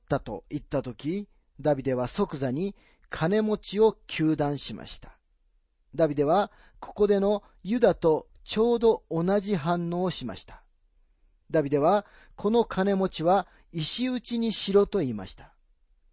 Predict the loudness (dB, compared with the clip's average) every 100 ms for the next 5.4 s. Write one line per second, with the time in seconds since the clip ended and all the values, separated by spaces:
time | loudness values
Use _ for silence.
0 | _ -14 -10 -2 2 2 2 0 2 0
1 | 0 -12 _ -4 4 4 4 2 4 2
2 | 0 -6 -4 -4 -2 -6 -6 -4 -2 -4
3 | -6 -8 -4 -4 -2 -2 0 0 -2 -8
4 | _ _ _ _ -12 -2 -2 0 -4 -6
5 | -14 -18 -20